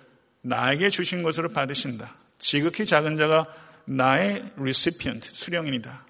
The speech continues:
이렇게 말씀하신 것입니다. 성도 여러분,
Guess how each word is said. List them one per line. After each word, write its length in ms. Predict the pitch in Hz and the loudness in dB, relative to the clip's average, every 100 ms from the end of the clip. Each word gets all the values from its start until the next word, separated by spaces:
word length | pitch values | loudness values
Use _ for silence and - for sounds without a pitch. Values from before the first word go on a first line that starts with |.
| _ - | _ -10
이렇게 480 | 139 139 123 139 156 | -8 -4 -4 -4 -6
말씀하신 1400 | 131 123 - 127 120 123 - - - _ _ - 165 151 | -6 -6 -2 -2 -2 -6 -14 -20 -20 _ _ -6 -2 0
것입니다. 480 | 123 117 120 113 117 131 - _ _ _ - - - - | -2 -2 -6 -6 -12 -18 -20 _ _ _ -20 -20 -20 -12
성도 240 | - 147 147 | -4 2 2
여러분, 560 | 143 127 123 170 202 | 2 2 0 -2 -8